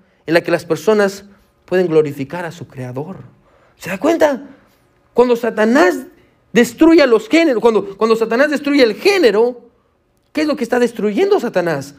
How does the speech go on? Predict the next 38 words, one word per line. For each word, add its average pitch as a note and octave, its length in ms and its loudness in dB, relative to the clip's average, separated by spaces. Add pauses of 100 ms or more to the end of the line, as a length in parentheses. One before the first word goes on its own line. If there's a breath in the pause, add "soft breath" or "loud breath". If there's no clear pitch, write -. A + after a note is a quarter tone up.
(140 soft breath)
¿A F3+ 60 2
un A#3 100 4
hombre A#3+ 180 2
o A3+ 40 -4
una G#3+ 100 -2
mujer? D4+ 460 -2 (320)
No. B2+ 400 -8 (720)
Satanás F3+ 320 -6
está F#3+ 160 -4
destruyendo E3+ 380 -4
la C3+ 80 0
imagen C#3 380 -6
de B2+ 120 -8
Dios. C3 580 -12 (540)
Eso C4+ 240 0
es C#4 40 2
lo B3+ 80 2
que A#3 100 -2
Sat-, A3+ 200 -2
eh, A#3+ 180 2
hermano, C4 220 2
es C4 80 -4
por A#3 180 2
eso C4+ 220 -4
que, G3+ 260 0 (180 loud breath)
porque G#3+ 320 0
es A3+ 120 0
por B3+ 160 4
eso A#3+ 200 0
que F#3+ 320 0
el - 100 2
homosexualismo A3 640 2
es, G3 160 -2
es G3+ 120 -4
tan, F#3+ 220 -2
es F#3 80 -8
tan F3 200 -2
malo. G3 640 0